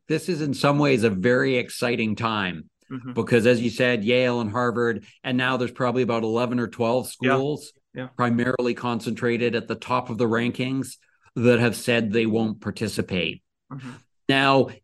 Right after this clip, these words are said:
Speaker 1: in some ways, this may not matter because U S News has said it's gonna go on ranking anyways, and it has most of the data, almost ninety percent of the data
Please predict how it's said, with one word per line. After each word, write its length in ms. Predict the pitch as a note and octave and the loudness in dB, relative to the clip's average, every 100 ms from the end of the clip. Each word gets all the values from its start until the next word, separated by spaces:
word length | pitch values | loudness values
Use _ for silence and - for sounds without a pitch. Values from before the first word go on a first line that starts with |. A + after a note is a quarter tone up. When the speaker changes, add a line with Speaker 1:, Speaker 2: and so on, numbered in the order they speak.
| _ - | _ -4
Speaker 1:
in 180 | D#3 E3 | 4 4
some 480 | - - G#3+ B3 A3+ | 4 4 6 8 8
ways, 640 | F3 C#3 B2+ C3 A#2+ - - _ _ _ _ _ _ _ _ - - _ _ _ _ _ _ _ | 8 6 6 4 0 -6 -16 _ _ _ _ _ _ _ _ -20 -20 _ _ _ _ _ _ _
this 320 | - D#3 D#3+ | -2 0 2
may 240 | D3+ E3 E3+ | 2 4 6
not 300 | D#3 C3+ A#2 | 6 4 2
matter 580 | C3 C3 A#2 F#2+ C#2+ _ _ _ _ A#2 | 2 2 0 -6 -10 _ _ _ _ -4
because 540 | B2+ C#3+ C#3 C3 A2 | -2 2 4 4 2
U 240 | C3+ D#3 | 4 6
S 220 | E3 D3+ C#3+ | 6 4 0
News 360 | D3+ E3 D3 | 2 2 -2
has 120 | A#2+ | -6
said 280 | - C#3 C3+ B2 | -4 -2 -2 -6
it's 180 | A#2 - | -10 -4
gonna 260 | C3+ C3 | 0 0
go 300 | A2 B2 C#3+ | 4 2 2
on 140 | D3 C3+ | 0 0
ranking 640 | B2+ C3+ C3+ C3 B2+ A#2 _ B2+ | 0 -2 -4 -4 -4 -6 _ -2
anyways, 840 | D#3 D3 A2 F#2+ F#2 A2 G#2+ - _ _ _ _ | 0 2 0 -2 -4 -6 -8 -14 _ _ _ _
and 640 | A#2+ B2+ B2+ B2+ C3 A2+ - - | 0 2 4 4 4 2 -6 -2
it 180 | C#3+ C#3+ | 2 2
has 360 | B2+ C#3 C3+ A#2 | 0 -2 0 2
most 460 | A#2 C#3+ D3+ - | 2 2 0 -2
of 80 | C3 | -2
the 100 | B2+ | -2
data, 380 | A2+ C3+ B2+ G#2+ | -2 -2 0 -2
almost 400 | B2 C#3 C3+ - | -2 -4 -4 -2
ninety 320 | C#3+ D#3 D3 | -2 0 -2
percent 400 | - A#2+ C3+ C3 | -6 -6 -4 -2
of 60 | A2+ | -2
the 100 | A2+ | 0
data 500 | B2+ C3+ A#2+ A2 | 0 0 -2 -4